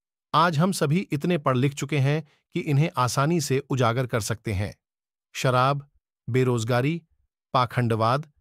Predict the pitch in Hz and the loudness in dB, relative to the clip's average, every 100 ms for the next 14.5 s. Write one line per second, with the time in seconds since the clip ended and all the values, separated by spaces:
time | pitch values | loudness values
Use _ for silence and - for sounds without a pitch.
0 | _ _ _ _ _ - 180 - 127 127 | _ _ _ _ _ -2 0 0 0 0
1 | 127 143 113 110 - 131 92 73 - _ | -2 -2 -2 -2 -2 -2 -2 -6 -12 _
2 | _ _ - - _ _ _ _ - 156 | _ _ -20 -20 _ _ _ _ 0 2
3 | 170 - 208 - 156 165 175 180 - _ | 2 0 -2 2 2 4 2 2 -2 _
4 | _ - 165 196 - 147 175 165 131 117 | _ -2 0 0 0 2 2 2 2 2
5 | 139 135 131 117 - 123 117 107 123 123 | 2 2 0 0 0 0 0 2 0 -2
6 | - _ _ 160 139 104 156 190 170 131 | -6 _ _ 2 2 2 2 2 0 0
7 | 123 120 110 117 110 123 113 127 87 - | 0 2 2 0 0 0 0 0 -4 -8
8 | _ _ _ _ _ _ _ _ - 226 | _ _ _ _ _ _ _ _ 0 2
9 | - 226 - 135 139 202 202 151 127 - | 2 0 0 2 4 4 2 2 0 0
10 | 127 110 120 107 117 107 104 _ _ _ | -2 0 0 2 0 -2 -6 _ _ _
11 | _ _ 123 131 127 123 151 190 175 165 | _ _ 0 2 2 4 4 2 2 0
12 | 151 - _ _ - 147 180 220 - 143 | 0 -6 _ _ 2 4 4 2 2 0
13 | 139 170 147 139 139 135 - 127 117 107 | 2 2 2 2 0 0 0 0 2 2
14 | 131 180 135 139 | 2 4 4 2